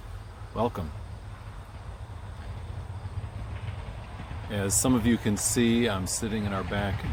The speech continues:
garden area, a space I love to come to for, for quiet, for reflection, for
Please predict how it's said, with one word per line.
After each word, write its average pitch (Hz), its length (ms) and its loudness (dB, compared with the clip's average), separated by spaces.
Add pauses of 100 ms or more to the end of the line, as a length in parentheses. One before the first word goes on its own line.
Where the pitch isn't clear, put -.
garden 104 480 6 (100)
area, 104 600 4 (120)
a - 60 -4
space - 380 -2
I 101 80 0
love 98 220 -2
to 107 60 -6
come 101 280 -4 (100)
to 98 220 -2 (120)
for, 87 160 -6 (120)
for - 60 -8
quiet, 98 520 -2 (260)
for 92 100 -4
reflection, 92 760 -4 (100)
for 87 160 -4